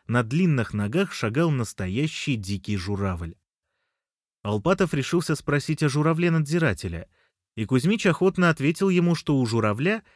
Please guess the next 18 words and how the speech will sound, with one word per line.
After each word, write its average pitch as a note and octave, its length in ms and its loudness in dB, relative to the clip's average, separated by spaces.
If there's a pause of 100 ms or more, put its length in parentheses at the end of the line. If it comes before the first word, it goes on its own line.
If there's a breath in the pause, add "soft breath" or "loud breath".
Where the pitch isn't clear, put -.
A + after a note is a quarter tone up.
(140 soft breath)
повреждено C3 640 2
крыло, D#3 440 0 (440)
и A#2+ 80 2
он F#3+ 220 4
тут F#3+ 200 0
уже D#3 200 2
второй G#2 420 0
год. F#2+ 340 -6 (1700)
«Наверное, E3 680 4 (120)
у A2+ 160 -4
вас D3+ 220 2
его E3 220 6
и D3 60 6
зовут A2+ 380 0
как-нибудь?» G#2+ 600 -2 (600)
«Ну A#3 340 4
как E3 320 4
же, - 180 -12